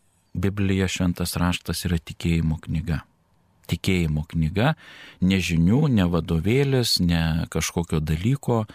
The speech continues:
bet tai yra tikėjimo knyga. Pažinti Dievą, gyventi tuo žodžiu ir kad tai keistų mus. Artėjant, e,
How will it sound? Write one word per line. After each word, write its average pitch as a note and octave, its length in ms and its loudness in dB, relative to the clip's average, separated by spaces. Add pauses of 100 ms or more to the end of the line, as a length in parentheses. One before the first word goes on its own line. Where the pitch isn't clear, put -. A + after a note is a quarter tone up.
(320)
bet G#2 300 0
tai F2+ 240 0
yra F2 300 0 (180)
tikėjimo F2+ 800 0
knyga. D#2 540 -2 (340)
Pažinti D#2+ 480 0
Dievą, C3 480 0 (1080)
gyventi C3 720 0 (180)
tuo A#2 160 2
žodžiu A#2 500 0 (160)
ir F#2+ 160 -2
kad - 200 -4
tai F2+ 200 0
keistų F#2 760 -2
mus. E2+ 440 2 (1500)
Artėjant, B2+ 600 0
e, G2+ 280 0